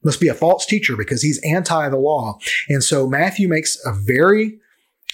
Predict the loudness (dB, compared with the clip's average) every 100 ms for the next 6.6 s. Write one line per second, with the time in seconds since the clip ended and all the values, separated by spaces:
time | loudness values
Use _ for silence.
0 | -4 -2 4 4 4 2 0 0 -2 -2
1 | -2 0 2 2 2 0 0 0 0 0
2 | -2 0 0 0 0 -4 -4 -4 -2 0
3 | 0 -2 -4 -2 0 2 0 0 0 -4
4 | -6 -6 -4 -4 -4 0 2 2 0 -2
5 | -8 _ -20 -20 _ 0 0 -2 -6 -2
6 | -2 -2 -2 0 0 0